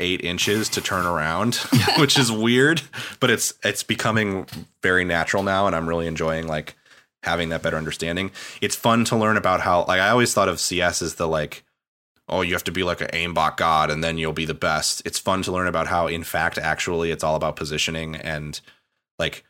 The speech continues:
Speaker 1: the skill ceiling for aiming, you actually nail pretty early on compared to most players. Um, like, obviously there's insane pros that can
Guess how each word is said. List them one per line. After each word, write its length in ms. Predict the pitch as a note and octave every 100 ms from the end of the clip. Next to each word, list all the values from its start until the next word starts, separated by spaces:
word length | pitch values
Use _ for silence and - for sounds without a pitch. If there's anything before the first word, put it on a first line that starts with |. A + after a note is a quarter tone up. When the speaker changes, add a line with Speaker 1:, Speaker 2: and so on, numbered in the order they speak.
| _ _ _ _ -
Speaker 1:
the 80 | -
skill 260 | - G#2+
ceiling 320 | F2 A#2 G#2+ G2+
for 160 | F#2+
aiming, 420 | D#2 E2+ F2+ F#2
you 80 | E2
actually 460 | D#2+ D#2+ F2+ E2 D#2
nail 500 | E2 D2+ D#2+ D#2+ E2
pretty 300 | D#2 E2+ D#2+
early 320 | D#2 E2 D#2
on 440 | D2+ D2+ E2 F2+ - _ -
compared 440 | - F#2+ G2+ F#2
to 100 | -
most 400 | E2+ D#2+ E2 -
players. 600 | - G#2 G#2+ A#2+ B2+ - -
Um, 380 | E2+ D2+ C#2 D2
like, 240 | D2 D2 -
obviously 260 | D#2 D#2+ E2
there's 320 | D#2 D2 - -
insane 460 | D#2 - D#2 D2
pros 340 | D2 - C#2+ D2
that 160 | C2
can 240 | - C#2